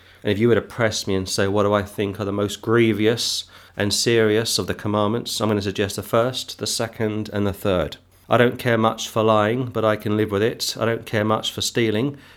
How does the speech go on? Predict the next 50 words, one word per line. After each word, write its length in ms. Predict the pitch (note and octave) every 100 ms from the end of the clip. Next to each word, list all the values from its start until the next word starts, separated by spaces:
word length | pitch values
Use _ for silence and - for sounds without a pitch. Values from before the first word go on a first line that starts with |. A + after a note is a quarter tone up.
| _
but 120 | - G#2+
I 100 | G#2+
can 200 | A2 G#2+
live 140 | G#2+
with 120 | G2
it. 340 | A2+ - - -
I 80 | A2+
don't 200 | A#2 A2+
care 200 | A#2 G#2
much 260 | G#2+ -
for 120 | - G#2+
adultery, 440 | G#2+ G#2+ - G#2+
but 140 | G#2
I 80 | G#2+
can 180 | G#2 G#2+
live 160 | G#2 G#2
with 140 | G2
it. 180 | A#2+ - - - - -
I 80 |
don't 240 | A#2 A2 A2+
care 180 | A#2 G#2+
much 300 | A2 A2 -
for 100 | G#2
killing 500 | - B2 G#2+ A#2+ B2+
or 120 | G#2+
murdering, 460 | G#2+ A2 G#2+ G#2 A#2+
but 140 | G#2+
I 80 | G#2+
can 180 | G#2 G#2
live 160 | G#2
with 80 | G2
it. 280 | A2 B2+ -
I 60 | A#2
don't 200 | A#2+ A#2
care 200 | - A2
much 300 | A2 A2 -
for 200 | - G2+
dishonouring 680 | F#2+ G#2 A#2 G#2+ G#2 G#2+ C3+ - - - -
parents, 480 | - A2+ A2+ B2+ -
but 140 | A2+
I 100 | G#2+
can 180 | G#2 A2
live 160 | A2 G2+
with 100 | G2+
it. 280 | C3+ - -
I 80 |
don't 180 | A2+ A2+
care 180 | - G#2+
much 340 | G#2+ G#2+ -
for 340 | - A2 A2